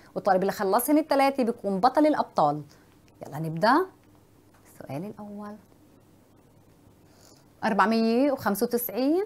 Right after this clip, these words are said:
قسمة خمسة. تعال نشوف شو أهون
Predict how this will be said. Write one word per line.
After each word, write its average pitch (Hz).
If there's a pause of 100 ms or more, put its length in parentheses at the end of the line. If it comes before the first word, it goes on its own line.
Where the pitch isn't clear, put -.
(200)
قسمة 359
خمسة. 339 (840)
تعال 220
نشوف 277
شو -
أهون 277